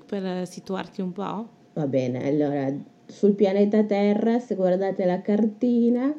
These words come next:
Speaker 2: Italia, nord-est, nata a Trieste.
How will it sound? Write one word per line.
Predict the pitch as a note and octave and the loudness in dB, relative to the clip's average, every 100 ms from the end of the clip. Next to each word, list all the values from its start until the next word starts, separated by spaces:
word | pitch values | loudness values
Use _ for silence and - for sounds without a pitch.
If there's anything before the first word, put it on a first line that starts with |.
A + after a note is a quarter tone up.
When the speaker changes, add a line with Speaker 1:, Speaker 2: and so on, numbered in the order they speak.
| - - - - _ - | -10 -20 -20 -20 _ -2
Speaker 2:
Italia, | - G#3+ A3 G#3 G3+ G3 G#3 A3 A#3 B3 C4+ - - | 2 2 4 4 4 6 6 6 4 0 -4 -8 -10
nord-est, | - G3 G#3 G#3 F#3+ F3+ F#3 F#3 G#3 - - G3+ A#3 C4+ - _ _ _ - - _ _ _ - | -4 2 4 4 0 2 2 2 0 -6 -2 2 2 2 -8 _ _ _ -20 -20 _ _ _ 0
nata | G3+ G#3+ A3 A3 | 4 4 4 2
a | |
Trieste. | G#3 F3+ A#2 - - - - - | 2 0 0 -4 -12 -18 -16 -14